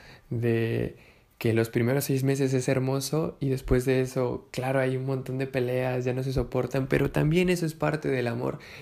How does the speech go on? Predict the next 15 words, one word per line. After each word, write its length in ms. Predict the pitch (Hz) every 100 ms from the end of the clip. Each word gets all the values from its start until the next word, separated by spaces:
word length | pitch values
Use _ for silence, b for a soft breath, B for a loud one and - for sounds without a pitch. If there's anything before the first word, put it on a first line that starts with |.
| B
el, 300 | 127 123 - B B B
"Ah, 440 | - 180 185 180 151 127 B - _ _ _ _ _ _
no 300 | - 156 175
te 100 | 175
soporto, 680 | 160 165 160 170 170 175 170
¿por 240 | 156 156 156
qué 480 | - 165 170 165 156
tanto 260 | 165 170
tiempo 460 | 160 165 160 160 160
juntos?". 720 | 151 170 170 170 156 131 - B B B B B _ _ -
Pero 640 | 135 127 127 127 127 - - _ _ _ -
después 420 | 127 127 151 151
de 80 | 165
esa 140 | 156
etapa 600 | 131 - 143 - 139 -